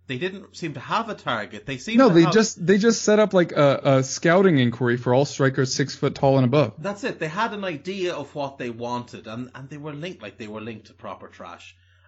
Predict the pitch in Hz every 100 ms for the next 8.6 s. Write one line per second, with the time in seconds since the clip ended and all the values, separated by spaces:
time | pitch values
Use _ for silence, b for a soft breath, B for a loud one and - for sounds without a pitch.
0 | - 123 135 120 107 117 101 92 85 _
1 | _ _ _ _ _ _ _ _ _ _
2 | - 135 156 151 - 156 139 127 127 135
3 | 147 139 135 - 131 127 127 143 - 139
4 | 139 147 135 120 123 147 147 131 135 131
5 | 131 127 - 151 147 135 131 123 B B
6 | B 208 247 311 339 - 269 233 196 170
7 | 165 156 135 156 139 127 117 123 120 160
8 | 226 139 127 143 131